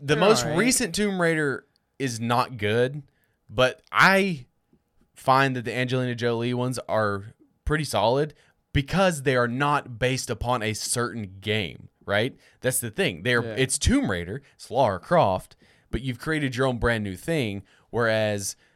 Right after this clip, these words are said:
Speaker 1: the most recent one with Alicia Vikander is basically the rebooted story, kind of, but it's bad. Uncharted's dog shit, didn't watch it, don't care, looks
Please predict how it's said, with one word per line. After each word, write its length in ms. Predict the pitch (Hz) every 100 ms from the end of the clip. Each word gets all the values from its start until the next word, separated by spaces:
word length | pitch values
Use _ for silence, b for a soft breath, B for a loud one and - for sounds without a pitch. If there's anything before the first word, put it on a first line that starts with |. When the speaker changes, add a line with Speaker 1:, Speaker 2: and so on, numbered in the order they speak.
| b -
Speaker 1:
the 100 | 113
most 260 | 120 113
recent 400 | 110 160 180 127
one 220 | 110 107 107
with 180 | 101
Alicia 380 | - 113 117 107
Vikander 640 | 101 139 131 113 98 98 -
is 200 | 104 95
basically 520 | 110 120 123 117 110
the 100 | 95
rebooted 640 | 95 147 160 131 110 95
story, 640 | - 160 165 127 107 92 - _ _ _ -
kind 400 | - 120 123 90
of, 300 | 85 82 _ -
but 100 | 107
it's 140 | 90
bad. 580 | 90 85 92 71 69 82 - b b
Uncharted's 580 | 110 - 113 113 110 98
dog 380 | 98 107 98 92
shit, 240 | 101 85
didn't 180 | 104 90
watch 240 | 87 87
it, 100 | 90
don't 180 | 101 73
care, 200 | 98 87
looks 220 | 87 98